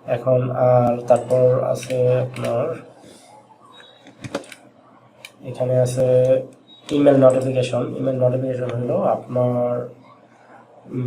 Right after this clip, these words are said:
কোনো অর্ডার আসলে আপনার ইমেইল করে জানায় দেওয়া হবে। ঠিক আছে, এখানে আপনার ইমেইলটা সেট করা থাকবে। তারপর আছে Facebook পিক্সেল, যারা ওই যে Facebook থেকে ট্র্যাকিং করবেন আপনার অর্ডার কতগুলো হইলো না হইলো। ঠিক আছে, রিটার্গেটিং নিয়ে যারা কাজ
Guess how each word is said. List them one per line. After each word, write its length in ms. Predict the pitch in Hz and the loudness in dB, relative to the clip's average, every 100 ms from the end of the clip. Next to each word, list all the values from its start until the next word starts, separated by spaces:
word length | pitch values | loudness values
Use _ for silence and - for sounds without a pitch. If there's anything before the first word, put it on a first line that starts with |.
| 120 | 0
কোনো 140 | 135 131 131 | 6 8 8
অর্ডার 200 | 123 135 143 | 8 8 6
আসলে 180 | - 170 151 | 4 4 4
আপনার 300 | - 135 131 127 131 147 | 4 4 4 6 4 4
ইমেইল 220 | 135 131 123 | 4 4 4
করে 140 | 135 - | 4 4
জানায় 320 | 123 127 123 | 4 4 4
দেওয়া 120 | 113 - | 2 0
হবে। 160 | - - | -6 -12
ঠিক 100 | 196 | -12
আছে, 140 | - - | -6 -2
এখানে 160 | 123 117 | 0 0
আপনার 200 | 117 123 | 0 0
ইমেইলটা 240 | 120 117 - | 0 0 -2
সেট 140 | 117 - | -6 -4
করা 160 | 123 123 | -4 -4
থাকবে। 220 | 120 131 - - _ - - - - _ - | -8 -10 -16 -20 _ -20 -20 -20 -20 _ -2
তারপর 200 | 123 123 123 | 2 2 2
আছে 120 | 135 127 | 0 0
Facebook 320 | 123 120 127 - | 0 0 -4 -4
পিক্সেল, 380 | 127 120 139 - 131 | -6 -2 -2 2 4
যারা 160 | 120 117 | 6 6
ওই 60 | 113 | 4
যে 60 | 120 120 | 0 -4
Facebook 280 | 117 120 - | -4 -6 -4
থেকে 140 | 127 120 | -4 0
ট্র্যাকিং 300 | 123 - 127 117 | 0 0 -2 -2
করবেন 260 | 123 123 131 - 117 | -2 -2 -4 -4 -4
আপনার 200 | - 113 110 | 0 2 2
অর্ডার 200 | 110 113 - - - | 2 0 -4 -14 -12
কতগুলো 340 | 120 117 117 110 | -8 -4 -2 -2
হইলো 200 | 110 117 117 | -2 -4 -2
না 60 | 113 | -4
হইলো। 220 | 113 120 151 - - - - - - - - - | -4 -6 -8 -10 -20 -20 -20 -20 -20 -20 -18 -4
ঠিক 100 | - | -2
আছে, 160 | - 120 131 | 0 0 2
রিটার্গেটিং 480 | 135 127 131 127 127 123 123 123 127 127 | 4 4 2 -2 0 0 0 -2 -4 0
নিয়ে 140 | 127 127 | 2 2
যারা 140 | 123 | 2
কাজ 160 | 120 | 2